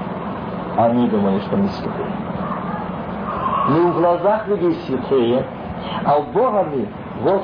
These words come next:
кто. Мы не как Бог. В первую очередь, я лицемерю вам, а Богу. Я как Бога этому уничижал. И этим самым я делал ранение. Я говорил вот на тему проповеди, перед ранением,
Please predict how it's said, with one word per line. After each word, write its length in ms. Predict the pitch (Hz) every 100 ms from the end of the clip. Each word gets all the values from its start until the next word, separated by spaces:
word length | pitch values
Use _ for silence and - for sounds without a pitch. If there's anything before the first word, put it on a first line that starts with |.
| -
кто. 240 | 107 - -
Мы 100 | 123 156
не 80 |
как 200 | 175 165
Бог. 160 | 127 127 - -
В 40 |
первую 280 | 233 269 269
очередь, 420 | - 196 170 160
я 100 | 185
лицемерю 600 | 190 190 - 165 160 147 131
вам, 340 | 135 110 104 - - -
а 100 | 123
Богу. 340 | 147 160 - - - - - - - - - - - - - - - - - - -
Я 200 | 160 165
как 200 | 233 220
Бога 240 | 196 190
этому 280 | 127 113 127 135 -
уничижал. 480 | 165 165 208 202 113 - - - - - - - - - - - - - - - - -
И 60 | 240
этим 440 | 208 202 247 208 165 -
самым 340 | 277 269 170 - - - -
я 200 | 120 131
делал 580 | 123 185 180 156 165 - - - - -
ранение. 680 | - 131 135 151 123 107 98 - - -
Я 140 | 110 123
говорил 300 | 135 143 131
вот 140 | 113
на 120 | 131
тему 260 | - 151 127
проповеди, 480 | - 143 135 117 113
перед 300 | 120 117 110
ранением, 460 | 113 123 143 147